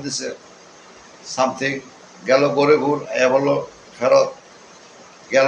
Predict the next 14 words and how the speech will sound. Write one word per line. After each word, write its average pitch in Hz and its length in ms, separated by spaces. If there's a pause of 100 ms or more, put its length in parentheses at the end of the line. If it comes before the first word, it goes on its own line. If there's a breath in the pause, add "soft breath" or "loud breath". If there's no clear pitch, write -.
(140)
আবার 139 220 (2000)
ডিকে 160 300 (100)
মেডিকেল, 143 420 (640)
এন 123 80 (180)
আবার 147 220
খরচ 139 180 (100)
করে 131 140 (100)
এক 127 100
রাতে 139 220
আইলো, 131 200 (800)
আই 117 80 (140)
আবার 143 240
ঢাকা 131 260
গেল 147 120